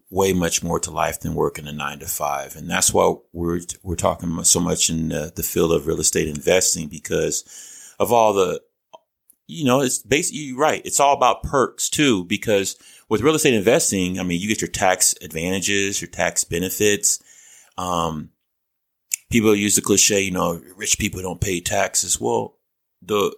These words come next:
the, the rich and the wealthy, they may not pay many taxes because a lot of them have real estate. And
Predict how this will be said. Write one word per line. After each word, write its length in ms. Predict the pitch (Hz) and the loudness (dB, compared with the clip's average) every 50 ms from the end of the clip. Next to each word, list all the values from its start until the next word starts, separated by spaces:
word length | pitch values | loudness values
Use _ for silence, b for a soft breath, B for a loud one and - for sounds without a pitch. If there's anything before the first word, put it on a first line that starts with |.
| _ _ | _ _
the, 300 | 90 87 104 104 98 - - _ _ _ _ - | -14 -8 -6 -4 -4 -6 -8 _ _ _ _ -4
the 140 | 110 107 | -4 -4
rich 440 | 101 82 78 98 127 139 139 - - | -4 -4 -2 0 0 0 0 0 -2
and 100 | 120 110 | -2 -2
the 80 | 104 98 | -4 -4
wealthy, 680 | 90 90 101 120 156 156 - - - 87 85 87 87 _ _ B B B B B B B B B B B B B _ | -2 2 4 4 4 2 0 -4 -6 -6 -6 -6 -8 _ _ B B B B B B B B B B B B B _
they 320 | - 90 92 107 117 113 | -14 -4 2 2 4 4
may 220 | 104 104 104 98 95 | 4 4 2 2 2
not 300 | 92 92 92 90 - - | 2 2 0 0 -2 -4
pay 280 | - - - 165 190 | -6 -2 0 0 2
many 280 | 185 143 107 92 90 85 | 4 4 2 2 0 -2
taxes 420 | 87 - 95 92 92 - 104 95 | 0 0 0 0 0 0 -2 -2
because 640 | - - 95 90 - 98 95 90 92 90 - - _ - | -2 -4 -6 -8 -4 -2 0 2 2 2 0 -4 _ -10
a 80 | - | -8
lot 280 | 90 90 90 98 101 104 | -4 0 2 2 2 2
of 100 | 95 87 | 0 -2
them 140 | 92 90 85 | -6 -8 -8
have 360 | - - 90 82 76 76 78 | -8 -12 -14 -14 -12 -8 -4
real 200 | 98 127 147 123 | -2 -2 -2 -2
estate. 500 | - - - - - 58 - - _ - _ _ _ _ _ _ b b b b b b b b b | -4 -4 -4 -6 -8 -10 -14 -16 _ -20 _ _ _ _ _ _ b b b b b b b b b
And 380 | 90 92 90 90 87 85 - | -6 -6 -4 -4 -4 -6 -8